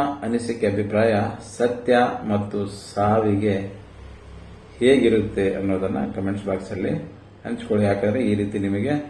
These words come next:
ಅನುಭವ ಆಗಿರಬಹುದು, ಕೆಲವರಿಗಂತೂ ಖಂಡಿತ ಆಗೇ ಆಗಿರ್ತದೆ. ಏನಂತೀರಾ? ಮತ್ತೆ ನಾಳೆ ಸಂಚಿಕೆಯಲ್ಲಿ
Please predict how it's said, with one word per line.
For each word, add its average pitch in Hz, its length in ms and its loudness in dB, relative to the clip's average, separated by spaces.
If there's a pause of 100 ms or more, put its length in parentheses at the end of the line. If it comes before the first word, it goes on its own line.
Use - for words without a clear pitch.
(320)
ಅನುಭವ 107 560 2 (200)
ಆಗಿರಬಹುದು, 104 1080 0
ಕೆಲವರಿಗಂತೂ 104 540 2
ಖಂಡಿತ 101 360 -2
ಆಗೇ 87 220 -2
ಆಗಿರ್ತದೆ. - 720 -10
ಏನಂತೀರಾ? 101 480 -4 (380)
ಮತ್ತೆ 120 500 -2
ನಾಳೆ 101 280 2
ಸಂಚಿಕೆಯಲ್ಲಿ 98 680 -4